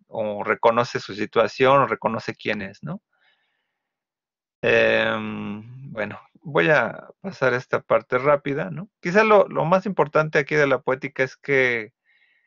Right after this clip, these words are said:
la dimensión discursiva se, se comienza a, a, a analizar, ¿no? En, em, en, en partes, ¿no? O sea,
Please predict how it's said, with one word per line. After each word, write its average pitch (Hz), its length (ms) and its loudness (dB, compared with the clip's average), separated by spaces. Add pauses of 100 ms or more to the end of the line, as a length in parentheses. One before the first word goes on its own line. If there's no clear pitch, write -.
(180)
la 127 160 4
dimensión 123 520 -2
discursiva 123 920 -2
se, 101 720 -10 (300)
se - 220 -8
comienza 123 560 0
a, 98 640 -4 (1500)
a, - 280 -2
a 120 40 2
analizar, 120 680 0
¿no? 139 240 -6
En, 92 640 -12
em, 90 720 -12 (480)
en, 113 200 -4
en 110 140 0
partes, 117 500 2
¿no? - 260 -10
O 165 100 -14
sea, 104 580 -2